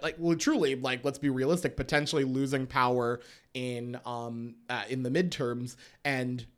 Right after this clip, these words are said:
spending another two years of not doing anything at all. Um, so I think that that's super important. Negotiating drug prices is good. It's just, it's, it's all around good. <laughs> Like, that's very, very important. And,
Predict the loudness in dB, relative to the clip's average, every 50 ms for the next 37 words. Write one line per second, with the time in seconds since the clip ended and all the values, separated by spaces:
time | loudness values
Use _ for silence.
0 | _ -16 -4 0 2 2 2 2 2 2 2 2 0 0 0 0 2 2 2 4
1 | 4 2 2 2 2 0 -2 -2 0 -2 -2 0 0 -2 -2 -2 -2 -6 -6 -6
2 | -6 -8 -4 -2 -2 -2 -2 -2 -6 -16 _ -20 -20 -20 -20 -20 -20 _ -4 -2
3 | 0 0 0 0 -2 -4 -4 -2 -2 0 0 0 -2 -2 -4 -4 -4 -2 -2 -2
4 | -2 -2 -4 -4 -2 -2 -4 -4 -4 -6 -6 -6 -6 -8 -10 -12 -12 -10 -6 -2
5 | -2 2 4 6 6 4 4 2 2 2 2 2 0 0 0 2 2 0 2 2
6 | 4 4 4 4 4 2 2 2 2 2 0 0 -2 -2 -2 -4 -4 -4 -4 -4
7 | -8 -12 -16 -20 _ _ _ _ _ _ _ _ _ _ -6 -6 -6 -4 -6 -6
8 | -6 -8 -10 -12 -10 -10 -10 -10 -12 -12 -10 -10 -8 -4 -2 0 2 2 2 2
9 | 2 2 2 0 -2 -4 -4 -4 -2 -2 0 2 0 0 0 -2 -6 -6 -4 0
10 | 2 4 4 4 4 2 0 -2 -4 -12 -14 -14 -10 -4 0 0 0 0 0 2
11 | 4 4 6 6 6 4 4 4 4 2 2 2 0 -2 -4 -6 -6 -6 -6 -6
12 | -8 -10 -10 -8 -8 -6 -6 -6 -8 -10